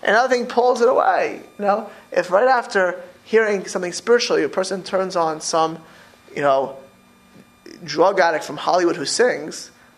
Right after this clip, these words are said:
you know, and, and jumps around with her body, you know, what do you think's gonna happen? You know, the, the spiritual, eh, eh, eh, you know, if you, eh, you have spiritual, uh, you pray well, and then you get to a fight with somebody, you think that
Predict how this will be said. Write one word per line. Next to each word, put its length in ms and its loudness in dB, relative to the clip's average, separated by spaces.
you 80 -4
know, 280 2
and, 200 -4
and 220 -12
jumps 300 0
around 140 2
with 100 -2
her 80 0
body, 600 -2
you 60 -2
know, 380 2
what 120 -4
do 40 0
you 60 -2
think's 200 -2
gonna 120 -2
happen? 400 -4
You 60 -2
know, 280 2
the, 240 2
the 100 2
spiritual, 720 2
eh, 200 2
eh, 180 0
eh, 180 2
you 80 0
know, 240 0
if 280 -2
you, 240 -2
eh, 100 4
you 180 -2
have 240 0
spiritual, 560 -2
uh, 140 0
you 220 -10
pray 280 2
well, 340 2
and 80 -8
then 60 -4
you 40 -6
get 120 -4
to 100 -6
a 40 -2
fight 280 -2
with 100 -10
somebody, 400 -6
you 60 -12
think 240 -14
that 280 0